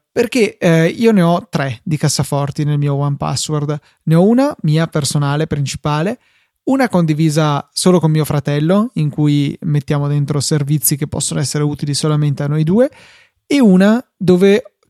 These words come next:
eh, ho tutti i login familiari, che è quindi condivisa anche con mia mamma e mio papà.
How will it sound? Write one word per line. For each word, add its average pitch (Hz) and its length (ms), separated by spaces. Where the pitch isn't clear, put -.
eh, 160 240
ho 165 380
tutti 190 300
i 196 40
login 156 640
familiari, 143 640
che 175 120
è 160 80
quindi 151 200
condivisa 151 640
anche 143 320
con 143 160
mia 143 160
mamma 147 360
e 143 100
mio 139 120
papà. 139 320